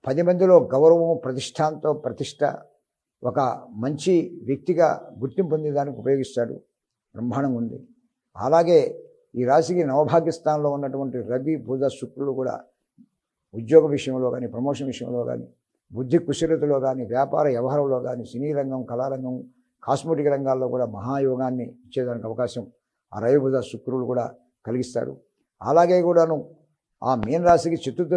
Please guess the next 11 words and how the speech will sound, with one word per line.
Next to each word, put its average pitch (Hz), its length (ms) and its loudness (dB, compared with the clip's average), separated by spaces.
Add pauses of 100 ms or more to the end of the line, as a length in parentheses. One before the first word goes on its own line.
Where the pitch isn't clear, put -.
స్థానంలో 156 400 -2
ఉన్నటువంటి 143 380 -2
కుజ 123 200 -2
భగవానుడు 143 460 2 (180)
వివాహ 135 220 2 (140)
విషయంలో 123 360 -4
కానీ, 123 200 -6 (720)
రియల్ 143 220 2
ఎస్టేట్ 143 300 -6
వ్యాపారాల్లో 123 580 2
కానీ, 120 200 -6